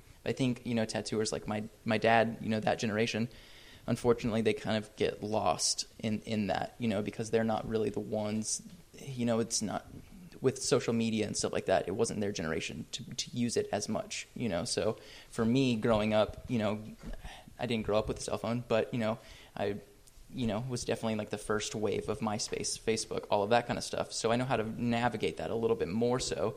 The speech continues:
than, say, someone like my father. So I think that when people do look at his stuff, they might think, "Oh, he only does this one thing."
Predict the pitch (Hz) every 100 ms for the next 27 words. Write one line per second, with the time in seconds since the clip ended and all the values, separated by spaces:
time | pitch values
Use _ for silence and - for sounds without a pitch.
0 | - - - 107 - 95 113 107 98 -
1 | - 101 95 - 139 - - - - -
2 | 110 107 117 113 104 104 - - - -
3 | 110 104 - - 98 113 123 131 131 113
4 | - 131 - - 107 - - - 113 104
5 | 101 - 107 - 113 123 117 113 101 -
6 | 95 - 107 101 107 - -